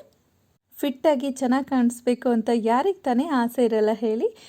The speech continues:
So, ನೀವೆಲ್ರೂ ರಾತ್ರಿ ಮಲ್ಗೋಕ್ಕೂ ಮುಂಚೆ ಇದೊಂದು ಟಿಪ್‌ನ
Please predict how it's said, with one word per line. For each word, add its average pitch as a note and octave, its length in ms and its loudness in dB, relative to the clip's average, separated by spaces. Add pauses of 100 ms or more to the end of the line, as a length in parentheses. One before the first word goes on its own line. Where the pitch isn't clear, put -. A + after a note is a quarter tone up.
(260)
So, C4+ 240 4
ನೀವೆಲ್ರೂ C#4+ 840 2
ರಾತ್ರಿ B3 500 -2
ಮಲ್ಗೋಕ್ಕೂ B3 560 0
ಮುಂಚೆ C4+ 540 0
ಇದೊಂದು B3 680 -2
ಟಿಪ್‌ನ C#4 320 -6